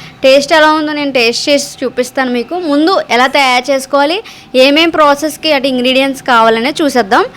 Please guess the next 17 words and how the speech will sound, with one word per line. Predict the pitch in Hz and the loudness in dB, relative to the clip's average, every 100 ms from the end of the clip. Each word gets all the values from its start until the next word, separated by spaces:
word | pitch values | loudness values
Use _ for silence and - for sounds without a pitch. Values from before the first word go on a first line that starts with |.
| - - - | -20 -14 -2
So | 302 | 0
మీరు | 311 269 | 0 0
వీడియో | 277 339 359 | 0 2 2
చూసి | 349 | 0
వచ్చేసేయండి, | 339 320 330 320 349 | 0 -2 0 0 0
మేము | 349 320 | 0 2
ఈ | 269 | 0
లోపు | 269 302 | 0 -2
తింటూ | 247 277 294 | -2 0 0
ఉంటాము. | 262 233 214 240 | 0 -4 -2 -4
ఏ | 247 | -2
ప్రిన్సీ? | 320 320 494 - - - - - - - - - - - - - - - - - - - - - - - - 262 | -2 -2 -4 -6 -20 -20 -20 -20 -20 -20 -20 -20 -20 -20 -20 -20 -20 -20 -20 -20 -20 -20 -20 -20 -20 -20 -10 -6
మ్మ్. | 285 247 185 - _ - - - _ - _ - 233 | -6 -6 -10 -16 _ -20 -20 -20 _ -20 _ -8 -8
అరటికాయ | 233 262 269 | -6 -6 -4
ఫ్రై | 285 269 247 214 | -2 -2 -2 -4
ఎక్సలెంట్ | - 247 247 240 | -6 -6 -4 -4
అనమాట | 220 208 | -6 -10